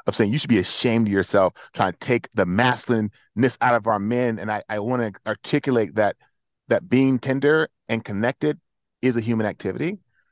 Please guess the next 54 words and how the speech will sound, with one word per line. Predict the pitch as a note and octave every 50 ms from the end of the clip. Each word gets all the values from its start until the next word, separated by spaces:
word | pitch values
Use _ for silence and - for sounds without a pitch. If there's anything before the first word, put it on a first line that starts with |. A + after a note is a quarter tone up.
| _ -
And | A#2+ A#2+ A#2+ A#2
that | B2+ B2 A#2 A2+ - _ _ _ _ _ _ - - -
I | A2 C3
think | - - D3 B2+
what | B2+
I | A#2
do | A2+ B2 C3+
now | B2 A2+ A2+ B2+ C#3+ C#3+ B2+
is | A#2+ -
I | - A2+ B2
mostly, | A2+ A#2 B2+ C#3 C#3 C#3+ - D3 C#3 B2+ A#2 - - _ _ -
in | A#2
this | A2+ G2+
current | - - - - D#3 C#3
space, | - - A#2+ -
is | G#2 - -
I | A2+ B2+ D3+ D#3 - _ -
oftentimes | B2 C3+ C3+ - C3 A#2+ - B2 A2+ A2 G#2+ G#2 G2+ G2+ G#2 G#2 - - _ _ _ _ _ _ _ _ _ _ _ _ _ _ _ _ _ _ _ _ _ _ _ _ _ _ _ _
sit | - - - - - - - D#3+ D#3+ D3+ - - _ _ _ _ _ _ _ _ -
where | A2 A2 B2 B2+ B2
shame | A#2 - - C#3+ C#3 C#3+ C#3+ C#3
should | C3+ - - B2+ A2 F#2
be. | - A2 A2 G2+ E2+ - - _
Like, | - - G2+ -
when | G#2+ G2
shame | - - C#3 C#3 C#3+ C#3+
is | C3+ A#2
projected | - - G#2+ F2+ A#2 B2 - - - -
on | A#2 A#2+ B2
me, | A#2+ G#2+
"You | G#2
should | A2+ A#2
be | G#2+
ashamed | F#2+ - - A#2+ C3 C#3
of | B2+
yourself | C3+ B2+ B2 - C3 B2+ A#2+ -
for, | A2+ G#2
Aaron, | G#2 C3 C3
you | C#3
can | - C#3
do | B2 -
all | - C3 C#3+
this | C#3 C#3 -
kind | D3 C#3+ C3
of | B2+
work, | B2+ A#2 -
you | D3+ C#3+ A#2+
consult, | - G2+ F#2 - C3+ B2+ -
and | C3+ C#3
you | C3+ B2
do, | - - - -
why | - G#2 B2 C#3+ D3+
are | D3+ D3+
you | C3+ A2 G2